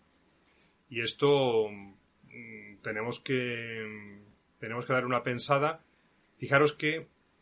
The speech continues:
hay clarísimamente la dis-, que podemos, podemos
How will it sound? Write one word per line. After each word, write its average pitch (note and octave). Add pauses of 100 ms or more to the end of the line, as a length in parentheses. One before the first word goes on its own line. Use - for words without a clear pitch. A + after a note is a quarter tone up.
(100)
hay C#3
clarísimamente D3 (960)
la C3
dis-, A#2+
que C3+
podemos, C#3
podemos D3+